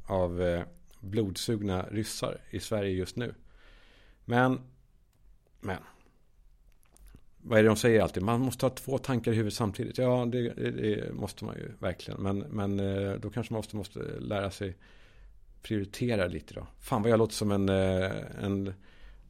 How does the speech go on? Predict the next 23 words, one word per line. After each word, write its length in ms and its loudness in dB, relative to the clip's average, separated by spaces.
en 60 -12
sån 120 -8
här 60 -6
uppkommande 1160 0
arg, 280 0
eh, 180 -14
arg, 320 -2
liksom, 380 -10
låtsaspolitiker. 1000 -8
Jag 160 0
är, 120 2
är 100 -2
inte 220 -2
det. 140 -12
Jag 120 -8
bara 240 2
känner 340 -2
att 200 -8
det 100 -4
är, 260 -8
det 140 -16
är 40 -16
knäppt. 500 -10